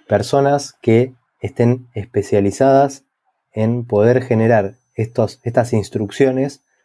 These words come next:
para poder obtener el mejor resultado del modelo. Porque básicamente ese, ese prompt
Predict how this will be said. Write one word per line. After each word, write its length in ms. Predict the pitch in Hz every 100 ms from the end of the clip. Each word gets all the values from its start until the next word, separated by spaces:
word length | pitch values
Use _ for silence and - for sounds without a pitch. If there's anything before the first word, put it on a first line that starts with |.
| _ _ _
para 440 | 117 117 123 135 _ _ _ _
poder 240 | 107 123
obtener 320 | 107 107 120
el 60 | 117
mejor 320 | 101 - 117
resultado 360 | 117 98 117 113
del 100 | 95
modelo. 440 | 101 120 87 - _ _
Porque 440 | 101 92 101 98 - _ _ _ _ _ _ _ -
básicamente 840 | 117 120 113 123 135 135 131 131 _ _ _
ese, 480 | 110 - 104 104 _ _ _ _ _
ese 260 | 113 120 104
prompt 500 | 117 123 127 135